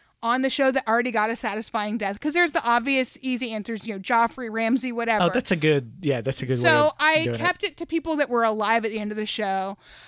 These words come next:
Speaker 1: Uh, actually, not really, 'cause Dany's one of them. Dany didn't quite make it out. So Dany I would have
Speaker 2: <laughs>
Speaker 1: killed, and then Sansa was my other kill because I wanted to kill people
Speaker 2: <laughs>
Speaker 1: that wouldn't, if I killed certain people that I don't like, that,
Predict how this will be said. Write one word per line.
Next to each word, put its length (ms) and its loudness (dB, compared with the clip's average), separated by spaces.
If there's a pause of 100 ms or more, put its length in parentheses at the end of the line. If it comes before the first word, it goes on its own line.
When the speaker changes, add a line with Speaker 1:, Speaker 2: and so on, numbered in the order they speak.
(800)
Speaker 1:
Uh, 220 4
actually, 300 0
not 160 -2
really, 240 -6
'cause 160 -6
Dany's 380 0
one 160 -6
of 120 -10
them. 280 -16
Dany 260 -6
didn't 220 -8
quite 200 -6
make 180 -10
it 60 -10
out. 300 -8
So 160 -2
Dany 320 2
I 80 4
would 160 0
have 120 -4
Speaker 2:
<laughs> 0 -
Speaker 1:
killed, 480 4 (180)
and 120 0
then 140 2
Sansa 420 0
was 140 0
my 160 2
other 240 2
kill 280 2
because 800 0 (300)
I 80 4
wanted 360 2
to 100 0
kill 160 0
people 640 2
Speaker 2:
<laughs> 100 -20
Speaker 1:
that 240 -4
wouldn't, 540 -6 (400)
if 160 -4
I 80 2
killed 380 -4
certain 340 -6
people 260 -6
that 120 -4
I 100 -2
don't 380 -6
like, 420 -4 (300)
that, 240 0